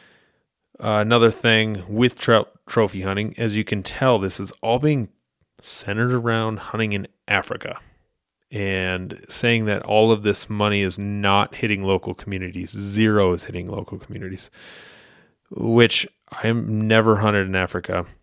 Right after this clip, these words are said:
When I interviewed Jim Shockey, he mentioned this. He said those dollars are getting back to him. I've seen him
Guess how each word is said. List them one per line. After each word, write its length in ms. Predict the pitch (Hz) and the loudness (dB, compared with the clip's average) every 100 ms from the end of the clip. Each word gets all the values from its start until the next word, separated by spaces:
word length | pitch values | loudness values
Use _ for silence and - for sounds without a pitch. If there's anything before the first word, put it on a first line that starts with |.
| _ _ _ _ _ - | _ _ _ _ _ -4
When 160 | 110 107 | 2 4
I 80 | |
interviewed 420 | 110 104 101 104 95 | 4 4 2 0 2
Jim 220 | 104 98 | -2 0
Shockey, 520 | - 101 95 101 95 - _ _ _ | 2 2 2 0 -2 -6 _ _ _
he 200 | - 117 | -2 0
mentioned 440 | 117 107 113 92 | 2 2 0 -6
this. 320 | 95 - - _ _ _ | -8 -10 -14 _ _ _
He 180 | - 110 | -2 0
said 220 | - 110 | 2 4
those 160 | 110 | 4
dollars 320 | 104 101 104 104 | 6 6 6 2
are 60 | |
getting 260 | 98 101 95 | -2 -2 0
back 240 | 95 110 | 0 0
to 120 | - | -4
him. 120 | 87 90 | -8 -8
I've 160 | 104 | -10
seen 480 | - - - 139 156 | -10 -6 0 2 0
him 420 | 113 95 95 95 | -2 -6 -6 -8